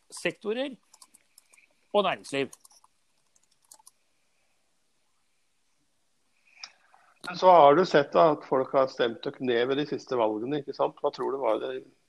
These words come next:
Speaker 2: viktigste årsakene til hvor dette
Speaker 1: Nei,
Speaker 2: gikk
Speaker 1: det
Speaker 2: feil,
Speaker 1: kan,
Speaker 2: bortsett fra dette med
Speaker 1: det var at vi var
Speaker 2: reformen?
Speaker 1: for dårlige til å kommunisere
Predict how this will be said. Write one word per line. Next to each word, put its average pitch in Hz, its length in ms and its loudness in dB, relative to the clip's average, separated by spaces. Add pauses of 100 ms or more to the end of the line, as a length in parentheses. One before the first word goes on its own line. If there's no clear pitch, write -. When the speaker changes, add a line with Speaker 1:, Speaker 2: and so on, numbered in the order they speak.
(240)
Speaker 2:
viktigste - 640 -6
årsakene 117 560 -6 (140)
til 127 640 -6 (380)
hvor 127 160 -2
dette 123 80 -4
Speaker 1:
Nei, 160 160 4
Speaker 2:
gikk 226 100 -2
Speaker 1:
det 113 80 0
Speaker 2:
feil, 123 120 4
Speaker 1:
kan, 139 80 -10
Speaker 2:
bortsett 123 260 -4
fra 120 80 0
dette 113 240 -2
med 113 240 -4
Speaker 1:
det 202 120 6
var 160 200 6
at 165 80 -4
vi - 60 4
var 208 160 2
Speaker 2:
reformen? 202 80 -4
Speaker 1:
for 156 100 -4
dårlige 131 240 -2
til 165 80 -6
å 160 60 -14
kommunisere 151 640 -4